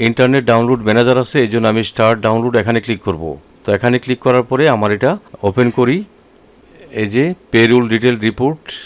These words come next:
এটা আরও আমি ওপেন করছি না, আমি আমারটা ওপেন করে দেখব, আপনারা আপনাদেরটা ওপেন করে দেখবেন। আচ্ছা,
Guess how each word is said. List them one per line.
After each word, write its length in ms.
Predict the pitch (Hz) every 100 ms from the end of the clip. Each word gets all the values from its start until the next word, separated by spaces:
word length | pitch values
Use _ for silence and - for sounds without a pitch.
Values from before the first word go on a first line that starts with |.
| - -
এটা 120 | 98 117
আরও 140 | 117 120
আমি 120 | 113 117
ওপেন 160 | 107 123 -
করছি 280 | 110 - 117
না, 60 | 151 202 - 95
আমি 120 | 101 107
আমারটা 240 | 107 104 117
ওপেন 160 | 120 117
করে 140 | 123 117
দেখব, 140 | 113 120 120
আপনারা 240 | 110 107 107
আপনাদেরটা 400 | 101 113 107 - 113
ওপেন 140 | 117 110
করে 120 | 127 139 104
দেখবেন। 300 | 85 90 76 69 - - 87
আচ্ছা, 240 | -